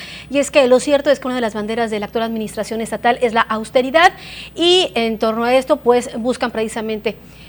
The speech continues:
Eh, eh, el poder eficientar los programas ya existentes, que no haya duplicidad de funciones, a, esto para tener mejores resultados. Esperemos que, obviamente,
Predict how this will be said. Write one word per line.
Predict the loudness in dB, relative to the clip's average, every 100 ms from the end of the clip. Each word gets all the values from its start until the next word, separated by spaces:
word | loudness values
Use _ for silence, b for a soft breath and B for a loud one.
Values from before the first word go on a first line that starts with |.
| B
Eh, | -2 0 0 0
eh, | 0 2 2
el | 2
poder | 0 2 2 2 0
eficientar | -2 2 2 2 0 0 4 4 4
los | -4
programas | -4 -2 -2 2
ya | 2
existentes, | 2 -8 -4 -4 -2 -4
que | -4
no |
haya | -4 -2
duplicidad | -4 -6 -2 -2
de | -2
funciones, | -4 -2 0 0 -2 -4 B B B B B
a, | 0
esto | 4 4 2
para | -2 -2
tener | -4 -4 -4
mejores | -2 -2 -2
resultados. | -2 -2 4 4 4
Esperemos | 2 2 2 -2
que, | -2 0 0
obviamente, | 0 0 0 0